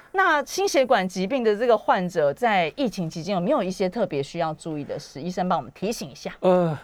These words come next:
Speaker 2: 药不要断，第一件事就是药不要断。
Speaker 1: 药不要断。
Speaker 2: 那个，因为我们很多人哈，在那个疫情期间的时候哈，那个，呃，就说啊，怕去医院，所以当然这时候你，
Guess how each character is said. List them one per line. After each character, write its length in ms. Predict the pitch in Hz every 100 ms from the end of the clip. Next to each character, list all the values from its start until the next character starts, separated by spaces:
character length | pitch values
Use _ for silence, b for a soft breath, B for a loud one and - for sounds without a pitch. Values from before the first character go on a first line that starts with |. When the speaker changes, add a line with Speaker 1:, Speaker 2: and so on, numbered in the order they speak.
| -
Speaker 2:
药 260 | 170 170 113
不 180 | -
要 140 | 107 107
断， 240 | 143 95 -
第 120 | 151
一 20 | 156
件 160 | 156
事 160 | 113 123
就 80 | 113
是 60 |
药 180 | 120 117
不 100 | 95
要 140 | 104
断。 180 | 92 98
Speaker 1:
药 140 | - -
不 80 |
要 100 | 196
断。 160 | 185 185 - -
Speaker 2:
那 120 | 208
个， 160 | 151
因 80 | 202
为 40 | 202
我 80 |
们 140 | 110 117
很 260 | - 101 92
多 220 | 160 165
人 240 | 117 92 98
哈， 200 | 123 95
在 220 | - 131
那 80 | 131
个 160 | 127 113
疫 180 | 208 160
情 220 | 117 117
期 180 | - 107
间 180 | 131
的 60 | 123
时 220 | - 107
候 200 | 113 107
哈， 240 | 92 98 131
那 80 | 151
个， 320 | - 104 98 B B B
呃， 100 | 127
就 140 | 110 156
说 120 | 170
啊， 160 | 139 123
怕 180 | - -
去 220 | - 147
医 140 | 139
院， 260 | 139 139 90 b b b -
所 160 | -
以 20 | 165
当 160 | 196
然 80 | 185
这 140 | 208
时 100 | 151
候 100 | 139
你， 240 | 113 110